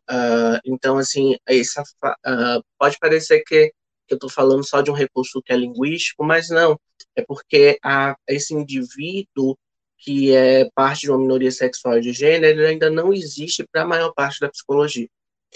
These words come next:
E o nosso trabalho, muitas vezes, é esse, de fazer pesquisas que, às vezes, nem são tão inovadoras, mas que digam assim, "Olha,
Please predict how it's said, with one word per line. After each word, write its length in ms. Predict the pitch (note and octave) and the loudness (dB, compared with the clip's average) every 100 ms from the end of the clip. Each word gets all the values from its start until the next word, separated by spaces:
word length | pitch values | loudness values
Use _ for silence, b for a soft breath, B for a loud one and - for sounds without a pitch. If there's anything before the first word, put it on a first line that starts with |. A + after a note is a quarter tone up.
| B | B
E 120 | C3+ C#3 | -2 0
o 80 | |
nosso 360 | C#3+ C#3 D3+ - | 2 2 0 -2
trabalho, 580 | D#3+ D3+ D3 D3+ D#3+ E3 | -4 2 2 2 0 -4
muitas 380 | E3 F#3 - D#3 | -6 -2 0 2
vezes, 280 | E3 E3 F3+ | 0 -2 -2
é 180 | G3 | 0
esse, 500 | F#3 B2 B2 - - A3+ _ _ _ _ | 2 2 0 -8 -16 -18 _ _ _ _
de 220 | C3 B2 | -6 -4
fazer 480 | C3+ B2+ C#3+ D3+ D#3 | 0 2 6 6 4
pesquisas 640 | D#3 D3+ - C#3+ C#3 C#3+ | -4 -6 -8 -6 -6 -8
que, 420 | - C3+ C3+ C#3 - _ _ _ _ | -8 -4 -4 -4 -8 _ _ _ _
às 140 | B2+ | 0
vezes, 180 | C#3+ C#3+ | 0 2
nem 140 | D#3+ A#3+ | 0 0
são 240 | - F3 | 0 -2
tão 220 | E3 D#3+ | 2 2
inovadoras, 840 | D#3+ D3 C#3 B2 B2 D3+ - - - _ _ _ | 4 2 2 2 2 2 0 -8 -14 _ _ _
mas 400 | C#3 C#3+ D3+ - | -2 2 2 0
que 160 | - | -8
digam 320 | D3 C#3+ D3+ D#3 | -4 -4 4 4
assim, 300 | D3+ - D#3 | 4 -2 -2
"Olha, 420 | G3 G3+ C3+ | 0 2 0